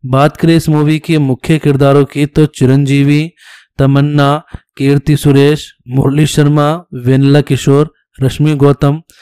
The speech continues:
श्रीमुखी आदि कलाकार अहम भूमिका निभाते हुए नजर आए हैं। दोस्तों, इस मूवी को प्रोड्यूस कर रहे हैं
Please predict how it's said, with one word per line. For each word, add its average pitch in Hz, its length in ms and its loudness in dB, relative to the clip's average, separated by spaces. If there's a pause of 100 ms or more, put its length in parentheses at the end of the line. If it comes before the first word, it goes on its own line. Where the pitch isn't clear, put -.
(420)
श्रीमुखी 165 640 0 (120)
आदि 151 320 0
कलाकार 151 460 0
अहम 139 440 -4
भूमिका 139 440 0
निभाते 135 460 0
हुए 131 220 2
नजर 123 380 -2 (100)
आए 135 220 -2
हैं। 120 380 -4 (580)
दोस्तों, 151 360 2
इस 143 100 0
मूवी 151 260 0
को 160 200 0
प्रोड्यूस 139 440 2
कर 147 200 0
रहे 147 180 2
हैं 151 280 0